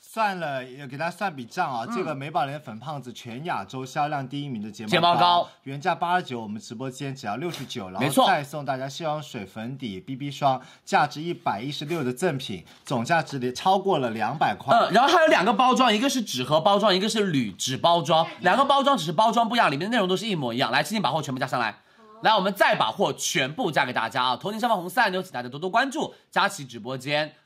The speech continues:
Speaker 2: 好不好？
Speaker 1: 三、三，
Speaker 2: 对的，
Speaker 1: 九。
Speaker 2: 上次完美日记的睫毛膏是睫毛打底膏，它是比较纤长，就是比较纤细型的，它就画出来是根根分明的，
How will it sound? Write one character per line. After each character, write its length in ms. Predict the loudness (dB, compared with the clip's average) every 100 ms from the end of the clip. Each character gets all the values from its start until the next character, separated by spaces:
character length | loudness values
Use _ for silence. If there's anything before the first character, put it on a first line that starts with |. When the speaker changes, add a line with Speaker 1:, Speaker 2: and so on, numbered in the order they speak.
| _
Speaker 2:
好 100 | -2
不 60 |
好？ 360 | 0 2 -2 -6 -20
Speaker 1:
三、 300 | -14 -12 -12
三， 100 | -16 _ _
Speaker 2:
对 120 | -2
的， 120 | 2 2 -2
Speaker 1:
九。 60 | 2
Speaker 2:
上 180 | 2
次 120 | 2 0
完 180 | 0
美 60 | 2
日 100 | -2
记 80 | -4
的 100 | -6
睫 140 | -2
毛 140 | 0 2
膏 120 | 0
是 140 | -2
睫 100 | -8
毛 140 | -4 -2
打 160 | -2
底 140 | -4 -8
膏， 100 | -8
它 80 | -8
是 80 | -6
比 40 |
较 120 | -6
纤 260 | -4 -6 -8
长， 220 | -8 -10
就 180 | -10 -10
是 80 | -12 -14 _
比 60 | 0
较 120 | 0
纤 340 | 0 -4 -4
细 220 | -2 -4
型 220 | -6 -8 -10
的， 80 |
它 100 | -4
就 100 | -4
画 160 | 2 2
出 80 | 2
来 60 |
是 100 | -6 -6
根 180 | -6
根 100 | -6
分 100 | -4 -6
明 120 | -4
的， 140 | -6